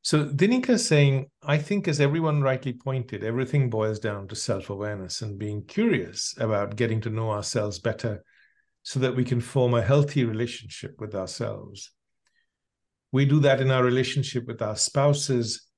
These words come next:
Why don't we do that with ourselves?" I think that's a really beautiful question.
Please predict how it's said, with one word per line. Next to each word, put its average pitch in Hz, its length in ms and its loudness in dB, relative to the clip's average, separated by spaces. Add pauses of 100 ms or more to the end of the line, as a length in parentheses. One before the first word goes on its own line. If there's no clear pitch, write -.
(140)
Why 127 380 -2
don't 262 240 -6
we 208 120 -4
do 120 240 -2
that - 440 -14
with 110 220 -6
ourselves?" - 640 -12
I 117 60 -12
think 180 140 0
that's 147 200 0
a 120 60 4
really 127 200 2
beautiful 113 380 -4
question. - 460 -14